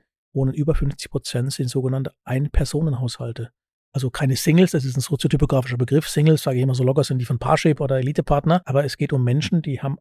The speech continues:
als Haupt-, einen Hauptwohnort, ist ein, eine Wohnung, oftmals ein Einzimmer-Apartment. Und deswegen, der demografische Wandel hat dafür gesorgt, dass Investoren die letzten zehn, fünfzehn Jahre immer diese Einzimmer-Apartments gebaut haben.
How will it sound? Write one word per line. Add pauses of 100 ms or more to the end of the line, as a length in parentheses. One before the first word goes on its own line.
als
Haupt-,
einen
Hauptwohnort,
ist
ein, (460)
eine
Wohnung,
oftmals
ein
Einzimmer-Apartment.
Und
deswegen,
der
demografische
Wandel
hat
dafür
gesorgt,
dass
Investoren
die
letzten
zehn,
fünfzehn
Jahre
immer
diese
Einzimmer-Apartments
gebaut
haben.